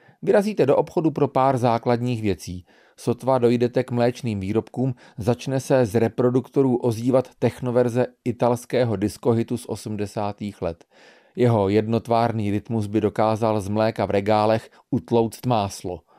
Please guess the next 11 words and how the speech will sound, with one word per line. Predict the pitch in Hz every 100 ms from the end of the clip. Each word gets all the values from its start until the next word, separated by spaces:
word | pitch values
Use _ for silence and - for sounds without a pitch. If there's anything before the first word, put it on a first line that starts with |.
| _ _ _ - -
Vy | 160
jako | 147 135
v | 113
mrákotách | 110 113 110 110 120 120 113 113 -
přihazujete | - 117 117 110 123 117 123
k | 107
bílému | 104 117 120 110
jogurtu | 101 104 110 110 123 113 - -
ještě | 120 117 - 90
parmezán, | 110 117 127 117 123 117 123 - _
mozzarellu, | 107 107 104 127 117 120 120 117